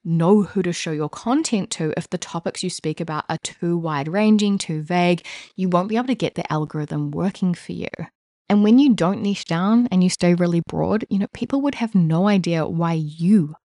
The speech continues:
are the perfect coach or consultant or content creator for them. People will hire your competition instead of you, people who are more specific with their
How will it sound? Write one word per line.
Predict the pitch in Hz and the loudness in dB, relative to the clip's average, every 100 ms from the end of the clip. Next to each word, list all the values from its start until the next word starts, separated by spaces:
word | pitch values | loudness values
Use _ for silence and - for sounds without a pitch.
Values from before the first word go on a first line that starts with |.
| - | -6
are | |
the | 165 | -4
perfect | 160 - 156 - - | -4 -6 -6 -8 -10
coach | - 160 - 165 | -4 -4 -4 -8
or | |
consultant | - 160 - 151 156 - 151 - | -4 -4 -4 -6 -6 -6 -6 -6
or | - - | -8 -8
content | - 151 143 - | -4 -4 -4 -6
creator | - 143 135 | -6 -6 -6
for | - 147 | -8 -8
them. | 139 143 214 220 - - _ _ | -6 2 2 2 -8 -20 _ _
People | - 220 226 | -2 2 2
will | 214 | 2
hire | - 185 202 | 0 -2 4
your | 208 196 | 6 6
competition | - 180 170 - 156 - 160 | 4 0 0 -2 -4 -2 -2
instead | 185 165 - 156 156 | -2 -2 -2 -2 -2
of | 156 | -4
you, | 151 147 175 | -2 0 0
people | 214 190 180 | -2 -2 -2
who | 175 | 0
are | 170 | 2
more | 170 160 160 | 2 0 -2
specific | - 160 151 - 151 | -6 -6 -6 -4 -6
with | 165 | -6
their | - | -8